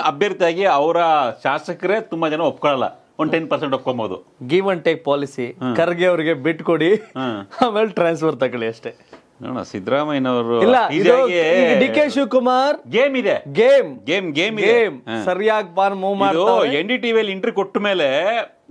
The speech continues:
Speaker 1: ಸಿದ್ದರಾಮಯ್ಯನವರು ಅದು ಗೇಮ್ ಹೇಳಿರ್ಲಿಲ್ಲ. ಅದೇನು ಸುದ್ದಿ ಆದ್ಮೇಲೆ ಸ್ವಲ್ಪ, ಓ, ಹಿಂಗೆಲ್ಲ ಆಯ್ತು. ಆಮೇಲೆ ಎರಡನೇ ಪಟ್ಟಿ ಬಿಡುಗಡೆ ಆದ್ಮೇಲೆ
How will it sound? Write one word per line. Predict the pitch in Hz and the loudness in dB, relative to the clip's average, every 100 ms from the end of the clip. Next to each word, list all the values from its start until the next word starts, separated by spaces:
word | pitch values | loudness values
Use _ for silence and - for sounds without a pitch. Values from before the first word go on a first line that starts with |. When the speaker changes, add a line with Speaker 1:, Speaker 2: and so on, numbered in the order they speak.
| - | -10
Speaker 1:
ಸಿದ್ದರಾಮಯ್ಯನವರು | 147 175 180 160 135 131 | -2 -2 0 0 0 0
ಅದು | 120 | 0
ಗೇಮ್ | 127 170 | -2 0
ಹೇಳಿರ್ಲಿಲ್ಲ. | 156 190 175 156 | 0 2 2 0
ಅದೇನು | 110 - _ - - 123 156 | -2 -6 _ -20 -10 -4 -4
ಸುದ್ದಿ | 147 143 196 | -4 -2 0
ಆದ್ಮೇಲೆ | 190 175 156 143 185 | 0 0 -2 -2 0
ಸ್ವಲ್ಪ, | 202 226 220 208 165 127 95 - _ - | -2 -2 0 2 2 2 -2 -8 _ -2
ಓ, | 127 | 0
ಹಿಂಗೆಲ್ಲ | 131 131 147 | 2 0 0
ಆಯ್ತು. | 131 127 | 0 -2
ಆಮೇಲೆ | 156 143 | -2 -2
ಎರಡನೇ | 147 180 | -2 -2
ಪಟ್ಟಿ | 208 190 180 | -2 -2 0
ಬಿಡುಗಡೆ | 156 160 175 | 0 2 2
ಆದ್ಮೇಲೆ | 160 143 143 113 123 175 | 0 -2 -4 0 0 -2